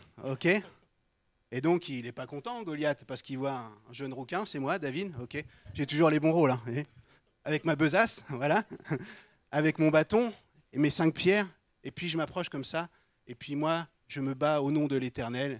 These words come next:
Et puis l'autre avant, il lui a dit, « Oh, tu me prends pour un chien avec ton bâton, » et cetera. Puis David, il dit rien, mais il dit, « Eh, tu vas voir. » Bon,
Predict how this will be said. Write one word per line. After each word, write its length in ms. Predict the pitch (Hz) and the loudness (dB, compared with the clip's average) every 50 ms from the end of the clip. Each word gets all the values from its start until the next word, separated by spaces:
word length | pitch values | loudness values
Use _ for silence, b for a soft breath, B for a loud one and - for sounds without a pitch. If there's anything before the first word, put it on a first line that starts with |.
| 117 123 - | -12 -16 -18
Et 80 | 120 | -18
puis 160 | 117 - 110 113 | -16 -12 -8 -6
l'autre 200 | 123 123 - 107 | -6 -6 -4 -4
avant, 180 | 110 123 135 | -2 0 0
il 60 | 123 | -2
lui 80 | 110 104 | -2 -6
a 60 | 104 | -10
dit, « 180 | 104 104 107 110 | -10 -8 -8 -6
Oh, 180 | 110 117 123 110 | -6 -6 -6 -8
tu 120 | - - | -10 -12
me 60 | 110 | -14
prends 160 | - - 107 101 | -12 -12 -12 -10
pour 160 | - 113 117 | -6 -4 -4
un 60 | 120 | -4
chien 180 | - - 165 160 | -2 -2 -2 0
avec 180 | 156 147 131 | 0 -2 -2
ton 120 | - 143 139 | -4 -4 -2
bâton, » 300 | 135 135 131 160 151 147 | -2 -2 -2 -2 -2 -2
et 80 | 139 123 | -2 -4
cetera. 440 | - 117 110 - 123 123 135 139 - b b b b b b _ _ _ | -6 -8 -8 -6 -6 -6 -6 -6 -10 b b b b b b _ _ _
Puis 100 | - 110 | -12 -8
David, 320 | 113 123 120 131 131 113 | -6 -6 -6 -6 -10 -12
il 60 | 110 | -10
dit 120 | 104 107 113 | -8 -6 -6
rien, 200 | 117 127 123 120 | -4 -4 -6 -6
mais 100 | 107 95 | -8 -10
il 40 | |
dit, « 160 | 95 95 101 147 | -12 -10 -10 -8
Eh, 160 | 208 202 180 | -8 -8 -8
tu 140 | - - 120 | -8 -8 -8
vas 60 | 117 | -8
voir. » 200 | 117 104 101 - _ _ - | -8 -10 -14 -16 _ _ -14
Bon, 80 | 120 | -14